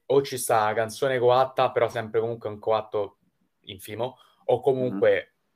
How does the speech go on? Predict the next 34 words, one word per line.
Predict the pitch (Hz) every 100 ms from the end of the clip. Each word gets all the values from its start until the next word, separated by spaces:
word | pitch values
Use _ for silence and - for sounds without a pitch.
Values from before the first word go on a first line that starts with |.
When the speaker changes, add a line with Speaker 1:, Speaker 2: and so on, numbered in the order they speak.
| _ _ -
Speaker 1:
una | 120
canzone | 120 113 - 113 110
mezza | 117 107 107
serenata. | 107 110 107 107 104 98 -
Invece | 135 151 -
qui | - 107
il | 98 98 101 107
Lazza, | 104 95 101 98 - _ _ _ _ _ -
ogni | 165 160 143 131 120 _ _ -
pezzo | 139 139 - 139 135 135
è | 113 113 -
uno | 113 117 113 113
stile | - 135 120
diverso | 113 104 - - 107
e | 104
la |
cosa | 123 117
mi | 104
piace | 101 98
tantissimo, | 101 101 110 - 101
perché | 95 98 117 117
tu | 127
non | 113
sentirai | - 101 123
mai | 107
la | 98
stessa | 101 104
cosa | 101 98
che | 101
è |
uguale | 95 107 101 98
a | 98
quella | 104 98
prima. | 95 95 95